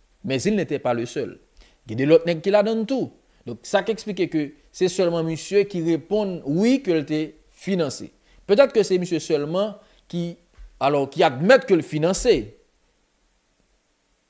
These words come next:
Peut-être que c'est monsieur qui t'a marché demander l'argent, Men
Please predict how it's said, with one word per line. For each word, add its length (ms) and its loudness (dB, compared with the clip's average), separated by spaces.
Peut-être 200 10
que 60 4
c'est 140 4
monsieur 200 -4
qui 60 -14
t'a 160 0
marché 280 -4
demander 280 -2
l'argent, 440 0
Men 240 -2